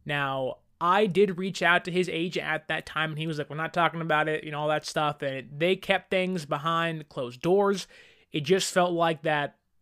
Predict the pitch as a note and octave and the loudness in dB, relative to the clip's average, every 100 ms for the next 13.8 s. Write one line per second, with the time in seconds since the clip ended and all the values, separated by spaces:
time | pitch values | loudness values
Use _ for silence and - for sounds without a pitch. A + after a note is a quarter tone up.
0 | _ E3+ F#3+ A3+ G#3+ A#3 F3+ D3+ D#3+ F#3+ | _ 0 6 6 4 0 0 -2 0 2
1 | G3+ F#3 - F#3+ - F3+ F3 F3 E3+ E3 | 2 0 -4 -4 -2 0 0 -2 -4 -6
2 | D3 D#3+ D#3 - D3 - D3 C#3 - C3+ | -6 -6 -6 -6 -8 -2 -2 -2 -6 -12
3 | B2+ B2 F3+ F3+ E3 D3+ B2+ B2 B2 A#2+ | -10 -2 0 0 -2 -6 -12 -12 -12 -6
4 | D#3 F3 E3 D#3+ _ _ - - G3 F3 | -2 0 0 -2 _ _ -20 -6 -2 -2
5 | - - B2+ B2 G#2+ - F#3 F3 E3+ - | -2 -12 -12 -10 -10 -4 -2 0 -2 -8
6 | - _ _ _ C#3+ F#3 A#3 A#3+ - A2 | -20 _ _ _ -2 0 2 0 0 -4
7 | - _ _ _ - F#3 G3+ E3+ F3 A#3 | -6 _ _ _ -4 2 4 6 6 4
8 | B3+ A#3 A3 G#3+ G#3+ G#3+ G3+ G3+ G3 E3+ | 2 0 0 0 0 2 0 -2 -4 0
9 | E3+ - _ _ _ - - _ _ F3 | -2 -2 _ _ _ -20 -20 _ _ -4
10 | E3 B3+ C4 - - F3+ F#3+ F#3+ F#3 E3+ | 4 4 4 -2 -6 0 6 6 6 2
11 | D3+ G3 G#3+ F3 G#3+ G#3+ A3 G3 F3+ - | 2 6 6 4 4 4 2 -2 -4 -6
12 | G3 F#3+ - E3 - F#3 F3+ D3 F#3 F#3+ | -4 -4 0 -2 0 -2 -2 2 0 2
13 | F3+ D3 - B3 A#3+ D3+ B2 | -4 -4 -6 -2 0 0 -6